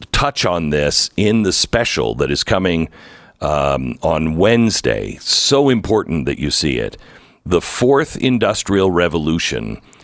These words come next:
is, is happening right now. And if you've ever listened to me say, I mean, I, it's so spooky. Stu, <laughs> maybe you could comment on this. It is so spooky to see the things that I thought would happen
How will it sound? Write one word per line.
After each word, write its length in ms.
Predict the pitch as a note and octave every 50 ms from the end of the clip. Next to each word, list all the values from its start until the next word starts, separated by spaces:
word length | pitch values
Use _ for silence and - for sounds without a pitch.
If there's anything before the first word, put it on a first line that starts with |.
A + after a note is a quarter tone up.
| - - _ _ _ _ -
is, 520 | F#2+ G2 G2 G2 F#2 F2 F2 - - - - _ _ _ _ _ _ _ -
is 180 | F#2 G2 F2 -
happening 500 | - - C3 - - A2+ G2+ G2 F#2 E2+
right 340 | E2 F2 E2+ F2 F2+ - -
now. 420 | D#2 E2 D2 C2 A1+ G1+ G1+ G#1+ - -
And 100 | F2+ F#2+
if 120 | F#2 -
you've 160 | G2 F#2+ F#2+
ever 200 | A#2+ C3 C3+ D#3
listened 460 | D3 B2 A#2+ B2+ - - C#3 A#2+ A2+ -
to 80 | G2+
me 220 | F2+ E2+ E2 D#2+ D#2
say, 560 | - - - E2 D2+ C#2 B1+ B1+ C2 A#1 - D#2+ F2 - _ _ -
I 80 | - D#2+
mean, 160 | F#2+ G2 G2+
I, 80 | A2 B2
it's 340 | - A#2 A2+ G2+ F2 -
so 180 | - C3+ C#3 D#3
spooky. 600 | - - - - A2+ A2+ G#2+ - - C2 A#1+ A1+
Stu, 300 | - - - - G#2 F#2+
<laughs> 20 |
maybe 220 | F2+ F2 D#2+ - -
you 160 | - F#2+ G#2
could 160 | F2+ F2 C#2+ -
comment 340 | - E2+ E2 E2+ E2 D#2
on 160 | C#2+ B1+ B1+ -
this. 180 | A1+ - - - - - - - - - - - - - - -
It 140 | A#2 C3
is 120 | A#2+ A#2+ A#2
so 220 | - - C#3+ E3
spooky 560 | E3 - - - - D3 D3 - - E2+ D2
to 100 | C2 E2+
see 280 | E2+ - - B2 A#2+ B2
the 120 | A#2+ B2+
things 600 | A#2 - - A2+ G#2 F#2 D#2+ D2 C#2+ C#2+ C2+ -
that 400 | - D#2+ F2 E2+ E2+ D#2+ - - - - _ _ _ _ _ _ _ _ _ _ - _ _ _ _ -
I 180 | - F#2+ G2 G2
thought 480 | F#2 - - - D#3 D#3+ F3+ F3+ - -
would 220 | B2 B2 A#2 F#2+
happen 680 | F2 - A2 A#2 A2 - - D2 B1+ A#1 G1+ G1+ G1+ -